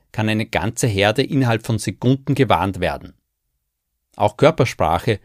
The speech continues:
spielt eine große Rolle. Wenn ein Zebra droht, legt es ihre Ohren flach an, hebt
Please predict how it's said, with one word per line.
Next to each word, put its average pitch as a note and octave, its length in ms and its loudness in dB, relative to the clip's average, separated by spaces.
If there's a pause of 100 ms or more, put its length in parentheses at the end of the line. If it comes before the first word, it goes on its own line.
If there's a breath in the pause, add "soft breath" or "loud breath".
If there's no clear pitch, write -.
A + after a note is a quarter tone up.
spielt A2 260 -4
eine A2 180 2
große G#2 520 -2
Rolle. E2 340 -4 (920)
Wenn G#2 160 -4
ein G2+ 120 -4
Zebra B2+ 380 0
droht, G2+ 580 -2 (360 soft breath)
legt A2 240 -6
es C3 140 0
ihre C3 340 2
Ohren C3+ 280 2
flach E2+ 320 -2
an, A#2 300 -4 (240)
hebt - 440 -4